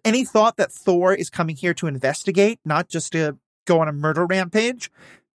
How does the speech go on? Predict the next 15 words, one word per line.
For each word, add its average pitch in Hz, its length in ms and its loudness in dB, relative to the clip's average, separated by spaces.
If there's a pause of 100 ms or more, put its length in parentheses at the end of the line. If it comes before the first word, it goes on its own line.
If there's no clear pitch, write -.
(640)
if 240 140 0
he's 240 180 -2
not 285 220 2
gonna 240 180 2
believe 208 440 0
a 165 60 -2
single 196 400 -2
thing 175 240 -2
Laufey 165 320 0
says 170 320 2
straight 160 220 0
off 147 120 0
the 143 80 -6
bat, 190 440 2 (640)
yeah, 185 260 4